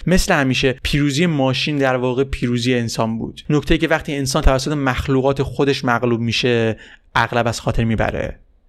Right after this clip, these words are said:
دیپ بلو فاتح این رقابت مشهور شد، اما اون کامپیوتر هوشمندی نبود. اگرچه از لحاظ خروجی و پارامترهای شطرنج اون کامپیوتر هوشمند محسوب می‌شد، اما حتی با اون قدرت بالای پردازش هم،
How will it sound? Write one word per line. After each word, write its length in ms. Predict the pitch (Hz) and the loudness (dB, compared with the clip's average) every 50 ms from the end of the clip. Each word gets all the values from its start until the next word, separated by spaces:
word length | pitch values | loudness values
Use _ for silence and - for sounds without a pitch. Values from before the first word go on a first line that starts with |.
| - - - | -12 -4 -2
دیپ 220 | 135 156 139 139 151 | 0 0 0 2 2
بلو 180 | 165 185 196 | 2 2 2
فاتح 440 | 185 - - 156 156 160 - - 185 | 0 -2 -2 0 0 2 2 2 2
این 200 | 185 190 180 147 | 2 2 2 4
رقابت 380 | 143 135 123 131 139 139 - 147 | 4 4 4 2 2 2 0 0
مشهور 460 | 135 123 120 110 - - 139 135 131 | 0 0 0 0 0 0 0 0 0
شد، 280 | 135 - 127 120 - - | 2 0 0 0 0 -2
اما 240 | 139 135 139 135 147 | -2 0 0 0 0
اون 200 | 160 160 151 139 | 0 0 -2 -2
کامپیوتر 480 | - - 127 113 - 127 117 - 127 123 | -2 -2 -2 -2 -2 -2 -2 0 0 0
هوشمندی 460 | 123 117 - - 131 127 127 127 131 | 0 -2 -2 0 0 0 0 0 0
نبود. 540 | 127 123 123 123 120 113 104 98 - - - - _ _ - | 0 0 0 0 0 0 -2 -2 -4 -8 -14 -20 _ _ 2
اگرچه 600 | 147 151 135 151 143 143 135 - - - 185 180 | 2 2 2 2 2 2 0 0 -2 0 2 2
از 200 | 156 139 123 120 | 2 2 2 0
لحاظ 380 | 123 117 110 123 127 117 127 | 0 0 0 0 0 0 0
خروجی 500 | 120 - - - 127 120 123 117 120 131 | 0 -2 -2 -2 0 0 0 0 0 0
و 40 | 123 | 2
پارامترهای 500 | - 131 123 123 123 120 - 135 127 123 | 2 2 2 2 0 -2 -2 0 0 0
شطرنج 680 | - - 139 147 - - 143 131 127 123 120 117 - - - | 2 0 0 0 -2 -2 -2 0 0 0 0 -2 -4 -6 -4
اون 160 | 180 147 131 | -2 -2 0
کامپیوتر 540 | - 131 123 117 123 123 120 - 135 131 127 | 0 -2 -2 0 0 -2 0 0 0 0 0
هوشمند 520 | 131 123 120 120 113 - - 151 143 131 | 0 -2 -2 -4 -4 -2 -2 0 0 0
محسوب 320 | 120 110 107 - - 117 110 | 0 0 0 -2 -2 0 0
می‌شد، 400 | 110 107 - - - - - - - | 0 0 -2 -2 -4 -4 -6 -6 -4
اما 380 | - 139 139 143 143 143 139 127 | 0 0 0 2 2 0 0 0
حتی 420 | - - 180 190 190 - - 151 | 0 -2 -2 -2 -2 0 -2 0
با 120 | 131 127 127 | 2 2 2
اون 160 | 139 143 131 131 | 2 0 2 2
قدرت 360 | 135 135 123 143 135 135 147 | 2 2 2 0 0 -2 -2
بالای 500 | 135 127 123 127 127 127 131 139 151 151 | -2 -2 0 0 2 2 4 4 2 4
پردازش 600 | - 135 127 120 117 120 123 120 127 123 - 135 | 4 2 2 2 2 2 0 0 0 0 0 0
هم، 200 | 113 113 113 | 2 2 0